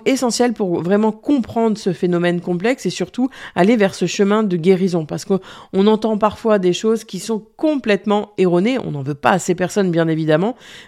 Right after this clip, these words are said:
mais il faut savoir une chose, c'est que parfois, l'inconscient fait des mauvaises associations, même toujours, et quand on entend ce genre de phrase, eh ben, ça peut nuire à notre propre développement personnel.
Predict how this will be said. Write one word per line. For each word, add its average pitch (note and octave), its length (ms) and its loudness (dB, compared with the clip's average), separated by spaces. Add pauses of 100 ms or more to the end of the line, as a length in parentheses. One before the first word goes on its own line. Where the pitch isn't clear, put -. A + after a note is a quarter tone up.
mais F3+ 60 2
il E3+ 40 0
faut B3+ 120 -2
savoir G3 360 2
une E3 80 -2
chose, A#3+ 220 -4
c'est F#3+ 160 -2
que F#3 300 -2 (480)
parfois, F#3+ 640 2
l'inconscient F#3 640 0
fait D#4+ 300 -2
des B3+ 100 2
mauvaises F#3+ 360 2
associations, D#3+ 600 -4
même C#3 240 -6 (140)
toujours, G#3+ 500 2 (460)
et F3+ 140 6
quand B3 200 4
on A3+ 140 0
entend G3+ 340 0
ce F#3+ 140 -4
genre G3 180 0
de F3+ 80 2
phrase, F#3 400 0
eh E3 100 0
ben, E3+ 160 2
ça G3+ 140 -2
peut E3+ 160 -2
nuire F3 400 0
à E3+ 60 -2
notre E3+ 180 -2
propre E3 400 -6
développement D3 480 -4
personnel. - 560 -10